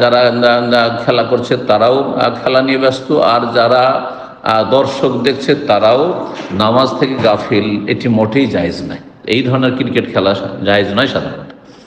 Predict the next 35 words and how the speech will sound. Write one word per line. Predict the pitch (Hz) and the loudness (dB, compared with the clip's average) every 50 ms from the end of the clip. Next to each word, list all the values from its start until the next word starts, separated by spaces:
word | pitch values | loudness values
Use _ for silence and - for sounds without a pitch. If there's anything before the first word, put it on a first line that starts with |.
| - - - - _ _ _ _ _ _ - | -20 -20 -20 -20 _ _ _ _ _ _ -2
ফুটবল | 165 175 180 185 196 190 185 | 0 2 4 4 2 2 2
খেলা | - 170 185 170 165 | 0 0 0 2 2
অল্প | 165 156 - 165 160 | 2 2 2 2 0
সময়ের | 156 - 151 147 147 139 143 | 0 0 0 0 0 0 0
জন্য | 139 131 131 123 | -2 -2 0 -2
হয়, | 107 110 127 135 151 - - - - - - - - - _ - | 0 0 0 0 0 -4 -8 -12 -14 -16 -18 -20 -20 -20 _ -4
সেটা | - 151 151 151 | 0 0 0 2
চলবে, | - 165 147 135 131 131 | 2 2 2 2 0 0
কিন্তু | 139 143 139 139 | 2 2 2 2
সলাতের | 143 - 143 135 135 131 143 143 | 2 2 2 2 2 2 0 -2
সময় | - - 135 131 127 | -4 -2 -2 0 0
হলে | 127 131 110 107 | 0 2 0 2
জায়েজ | 87 85 82 82 - - | 0 0 0 -2 -4 -6
নয়। | - - - - - | -10 -12 -12 -14 -10
সলাতের | - 82 92 95 92 113 | -4 -2 -2 0 0 -2
সময় | - - 113 107 | -4 -4 -4 -2
যদি | 101 107 107 113 | -2 -2 -2 0
হয় | 107 120 151 285 - - - - - - - - - _ _ _ _ _ _ _ - | 0 0 -2 -2 -4 -8 -14 -16 -18 -20 -20 -20 -20 _ _ _ _ _ _ _ 0
তাহলে | 120 117 123 127 131 131 131 139 135 127 | 2 2 2 2 0 0 2 2 0 2
জায়েজ | 113 117 110 104 101 95 98 | 2 2 2 2 2 0 -2
নয়। | 98 95 92 - - - - - - - - - _ _ _ _ _ _ _ _ _ _ _ _ _ _ _ _ _ _ _ _ _ _ _ _ _ _ _ _ _ _ _ _ _ _ _ _ _ _ _ _ _ _ _ _ _ _ _ _ _ _ _ _ _ _ _ _ _ _ _ _ | -4 -4 -4 -4 -6 -10 -14 -16 -18 -20 -20 -20 _ _ _ _ _ _ _ _ _ _ _ _ _ _ _ _ _ _ _ _ _ _ _ _ _ _ _ _ _ _ _ _ _ _ _ _ _ _ _ _ _ _ _ _ _ _ _ _ _ _ _ _ _ _ _ _ _ _ _ _
আর | 104 110 113 120 123 131 - - - - | 0 2 2 2 2 2 0 -2 0 0
তারপরে | 127 123 131 131 123 - 147 135 127 127 143 156 - - - - 107 | 2 2 2 0 2 0 2 2 4 2 2 0 -2 -4 -10 -8 -6
জিজ্ঞেস | 123 135 117 135 139 - | -4 -2 0 0 0 0
করছেন | - 151 127 123 - - 127 113 120 131 123 | 0 -2 -2 -2 -2 -2 -2 -2 -2 -2 -4
যে | 110 107 113 117 | -2 0 2 2
এই | 123 131 - - - 143 139 | 2 0 -2 -2 -2 -2 -2
খেলা | 139 - - 135 127 120 104 | -4 -2 -2 0 2 2 0
দেখার | 90 87 107 110 113 - - 110 98 | 0 0 0 0 0 -2 -2 -2 0
বিষয়টি। | 113 113 113 - 110 95 - - 95 | 0 -2 -4 -2 -2 -4 -2 -4 -8
খেলা | 95 - - - 127 135 151 165 175 180 | -10 -10 -6 -2 -2 0 2 2 2 2
দেখা | 165 160 170 165 - - 165 160 | 2 2 0 0 0 0 0 0
হচ্ছে | 160 160 156 - 170 | 0 0 0 0 -2
দুই | 143 156 156 143 | 0 0 0 2
রকম, | 117 104 - - 101 98 | 2 0 -2 -4 -8 -10